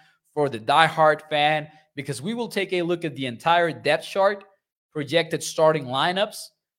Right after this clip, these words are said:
and we will also get into the reserve guys a little bit and some of the questions that I would have moving forward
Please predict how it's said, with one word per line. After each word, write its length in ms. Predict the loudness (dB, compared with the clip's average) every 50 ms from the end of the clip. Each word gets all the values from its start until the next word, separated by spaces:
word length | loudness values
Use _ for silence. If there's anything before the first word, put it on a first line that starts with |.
| _ _ _
and 140 | -6 -4 -4
we 60 | -2
will 140 | -2 0 2
also 640 | 2 2 2 0 -2 0 2 2 2 2 -2 -8 -14 _
get 180 | 2 2 2 2
into 380 | 2 -2 -6 -10 -12 -12 -6 -6
the 100 | -6 -4
reserve 580 | -4 -6 -6 -6 -6 -4 -2 -2 -2 -2 -2
guys 340 | 0 0 2 2 0 -2 -4
a 40 | -8
little 200 | -8 -8 -8 -6
bit 140 | -6 -6 -6
and 120 | -8 -6
some 120 | -8 -8
of 60 | -6 -6
the 80 | -8
questions 640 | -8 -4 -2 0 0 0 -2 -6 -8 -8 -8 -8 -6
that 140 | -4 -2 2
I 100 | 2 2
would 340 | 0 0 -2 -2 -4 -4 -4
have 360 | -4 -4 -2 -2 -2 -4 -4 -6 _ _ _ _ _ _ _ _ -8
moving 520 | -4 -2 -2 -2 -2 -2 -4 -4 -6 -8 -10 -14 -20 _ _ _
forward 600 | _ -2 0 0 0 0 0 0 -2 -2 -2 -4